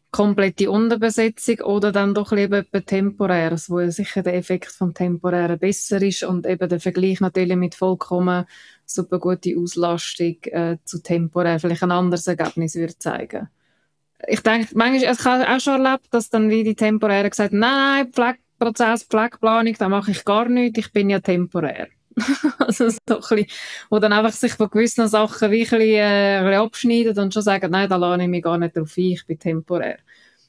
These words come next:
Weil dann manchmal auch nicht immer nur gut gefunden haben, so ein bisschen, äh, aber ich glaube, es kommt mega darauf an, was wird erwartet von diesen Personen und wie wird das auch kommuniziert,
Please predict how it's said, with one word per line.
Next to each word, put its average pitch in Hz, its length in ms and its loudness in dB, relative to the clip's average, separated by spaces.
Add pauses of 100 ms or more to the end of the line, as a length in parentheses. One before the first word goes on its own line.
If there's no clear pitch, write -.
(220)
Weil 185 140 0
dann 202 100 2
manchmal 202 380 2
auch 208 40 2
nicht 196 100 2
immer 190 140 2
nur 190 200 2
gut 180 240 -2
gefunden 165 420 -2
haben, 151 240 -8
so - 140 -8
ein 156 80 -12
bisschen, 151 220 -4
äh, 151 320 -6
aber 156 180 -8
ich - 80 -18
glaube, 180 120 -4
es - 120 -12
kommt 196 140 0
mega 190 280 2
darauf 175 300 -4
an, 175 180 0
was 175 160 -2
wird 170 180 -2
erwartet 170 640 -2
von 226 80 0
diesen 208 240 0
Personen 185 560 -2
und 175 180 -4
wie 175 140 -2
wird 165 220 -6
das 170 160 -8
auch 160 160 -2
kommuniziert, 160 880 -6